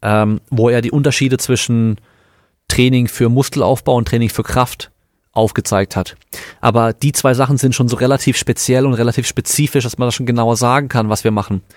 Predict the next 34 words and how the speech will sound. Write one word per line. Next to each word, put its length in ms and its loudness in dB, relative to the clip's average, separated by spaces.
Also 220 0
auch 120 0
was 120 -2
die 80 0
Progression 520 0
zum 100 -2
Beispiel 240 -2
angeht. 360 -2
Ähm, 220 0
bei 80 0
dem 120 2
einen 200 2
geht's 200 2
halt 120 2
Progression 540 0
um 200 -2
vor 220 -4
allem 220 0
Intensität 500 0
steigern 300 2
über 100 2
die 80 0
Zeit, 280 -2
also 100 -4
für 120 -4
Kraft, 380 -2
beim 120 -4
anderen 260 0
eher 200 2
um 140 -4
Umfang 320 0
steigern, 460 0
beim 300 0
Muskelaufbau. 640 0